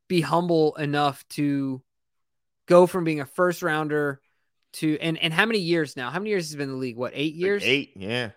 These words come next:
Speaker 2: eight years. This is
Speaker 1: Yeah,
Speaker 2: his
Speaker 1: and
Speaker 2: ninth.
Speaker 1: wasn't he in the same draft as, uh, Todd Gurley?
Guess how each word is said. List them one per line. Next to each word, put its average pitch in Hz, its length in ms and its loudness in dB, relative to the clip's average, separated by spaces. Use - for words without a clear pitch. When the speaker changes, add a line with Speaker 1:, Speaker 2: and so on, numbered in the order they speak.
Speaker 2:
eight 107 200 -8
years. 123 320 -10
This 123 140 -6
is 135 80 -6
Speaker 1:
Yeah, 165 80 2
Speaker 2:
his 143 80 0
Speaker 1:
and 170 80 2
Speaker 2:
ninth. - 120 8
Speaker 1:
wasn't 269 240 2
he 262 80 0
in 233 60 0
the 214 80 2
same 220 320 2
draft 185 440 2
as, 165 460 -2
uh, 147 280 -4
Todd 160 320 2
Gurley? 165 440 0